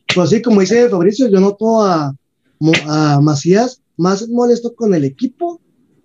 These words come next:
porque no le sirven a él. O sea, Macías va a estar dentro del área de frente, las, las va a meter,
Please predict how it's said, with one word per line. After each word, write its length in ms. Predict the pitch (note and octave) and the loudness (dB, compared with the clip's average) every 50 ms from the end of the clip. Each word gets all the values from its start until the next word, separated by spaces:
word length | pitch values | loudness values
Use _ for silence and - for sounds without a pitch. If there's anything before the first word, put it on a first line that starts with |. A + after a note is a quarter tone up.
| _ _ _ _ _ _ | _ _ _ _ _ _
porque 440 | - D#3+ D#3+ E3 D3+ C#3 - D#3+ E3 | 0 0 2 2 0 -2 0 0 2
no 540 | D#3 D#3 D#3+ E3+ F3+ G3 G3 G3+ G#3 G3+ - _ | 2 4 4 4 2 4 4 2 2 0 -4 _
le 120 | _ F#3+ F#3 | _ -2 0
sirven 340 | F#3 F#3+ F#3 F#3+ G#3 F#3+ D#3+ | 0 0 0 2 2 2 0
a 100 | C3+ C#3+ | 0 0
él. 220 | E3 F3 E3 D3 | 0 0 -2 -4
O 40 | D3 - | -8 -12
sea, 200 | - C3+ B2+ C#3 _ _ _ _ _ _ _ _ _ _ _ _ _ _ _ _ | -12 -12 -12 -12 _ _ _ _ _ _ _ _ _ _ _ _ _ _ _ _
Macías 380 | D#3+ D#3+ C#3+ F3+ G#3 A#3+ D#3+ | -4 -2 0 2 2 2 2
va 60 | A#3+ | 0
a 20 | A#3+ | 0
estar 180 | A#3+ A#3+ A#3 | 0 0 0
dentro 240 | A#3 A#3+ A#3+ - G#3+ | 0 0 0 0 0
del 140 | F#3+ C#3+ D#3+ | 2 2 2
área 240 | G3 A3+ A#3+ C4 C4+ | 2 2 2 2 2
de 140 | A#3 F#3+ E3+ | 2 0 -2
frente, 540 | C#3 F3+ A#3 C4+ C#4 C4+ - D#4 D4 A#3+ - _ _ _ _ _ _ _ | -2 -2 -2 -2 -2 -2 -4 -8 -8 -8 -10 _ _ _ _ _ _ _
las, 280 | E3+ E3 D#3+ D3+ C#3 D#3+ | -4 -4 -4 -4 -4 -4
las 120 | E3+ D#3+ | -2 -2
va 40 | E3 | 0
a 40 | E3 | 0
meter, 360 | G3 G3 G3 F#3+ G3 G3+ D#3 | -2 -2 0 0 0 0 -2